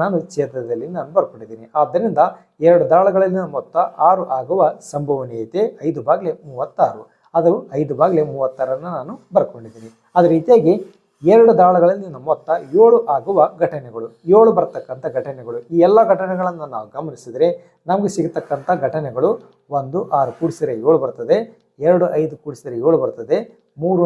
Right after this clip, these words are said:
ನಾಲ್ಕು, ನಾಲ್ಕು, ಮೂರು, ಐದು, ಎರಡು, ಆರು, ಒಂದು, ಇಲ್ಲಿ ಒಟ್ಟು ಆರು ಘಟನೆಗಳು ಸಿಗುತ್ತವೆ ವಿದ್ಯಾರ್ಥಿಗಳೇ. ಅಂದ್ರೆ ಮೊತ್ತ ಏಳು ಆಗ್ತಕ್ಕಂಥ ಆರು ಘಟನೆಗಳು ನಮಗೆ ಸಿಗುತ್ತವೆ. ಆದ್ದರಿಂದ ಅನುಕೂಲಿತ ಫಲಿತಗಳ ಸಂಖ್ಯೆ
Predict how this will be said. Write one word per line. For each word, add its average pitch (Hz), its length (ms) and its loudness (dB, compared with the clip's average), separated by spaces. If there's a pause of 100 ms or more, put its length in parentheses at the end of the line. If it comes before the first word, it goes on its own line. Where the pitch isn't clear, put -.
ನಾಲ್ಕು, 123 300 -2 (200)
ನಾಲ್ಕು, 143 260 -2 (140)
ಮೂರು, 135 260 -6 (300)
ಐದು, 123 180 -2 (180)
ಎರಡು, 135 200 -2 (260)
ಆರು, 113 160 -8 (200)
ಒಂದು, 117 180 -8 (340)
ಇಲ್ಲಿ 180 140 0 (100)
ಒಟ್ಟು 226 280 2 (580)
ಆರು 208 280 4 (160)
ಘಟನೆಗಳು 123 540 -6 (240)
ಸಿಗುತ್ತವೆ 139 480 -4
ವಿದ್ಯಾರ್ಥಿಗಳೇ. 120 500 -4 (120)
ಅಂದ್ರೆ 175 180 2 (120)
ಮೊತ್ತ 131 200 -2 (420)
ಏಳು 196 200 4
ಆಗ್ತಕ್ಕಂಥ 127 500 -6 (400)
ಆರು 135 220 2
ಘಟನೆಗಳು 127 460 -10
ನಮಗೆ 139 260 -18
ಸಿಗುತ್ತವೆ. 123 340 -6 (160)
ಆದ್ದರಿಂದ 170 340 0 (540)
ಅನುಕೂಲಿತ 247 420 2 (120)
ಫಲಿತಗಳ 143 340 0 (160)
ಸಂಖ್ಯೆ 147 300 -4